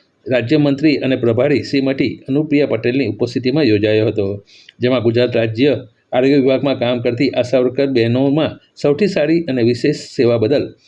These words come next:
પલસાણા તાલુકાના તલોદરા પ્રાથમિક આરોગ્ય કેન્દ્રમાં વડેલી ગામ ખાતે ફરજ બજાવતી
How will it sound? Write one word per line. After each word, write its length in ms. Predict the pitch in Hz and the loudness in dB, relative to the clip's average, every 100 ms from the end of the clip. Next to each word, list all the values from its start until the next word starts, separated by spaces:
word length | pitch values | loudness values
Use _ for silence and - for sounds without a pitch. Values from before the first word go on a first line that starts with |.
| _ _ 131 | _ _ -4
પલસાણા 380 | 131 170 165 151 | -2 0 0 0
તાલુકાના 420 | 143 147 135 110 | 0 0 0 0
તલોદરા 320 | 120 131 127 | 0 2 0
પ્રાથમિક 380 | - 113 131 139 | 0 -2 -2 -4
આરોગ્ય 300 | 123 123 123 | 0 0 0
કેન્દ્રમાં 500 | 120 120 127 135 - - _ _ - | 0 0 2 0 -2 -10 _ _ -2
વડેલી 280 | 127 180 170 | 2 2 2
ગામ 240 | 151 143 | 0 0
ખાતે 160 | 143 135 | -2 -4
ફરજ 240 | 127 117 | -2 -2
બજાવતી 460 | 113 113 113 127 | 0 0 2 0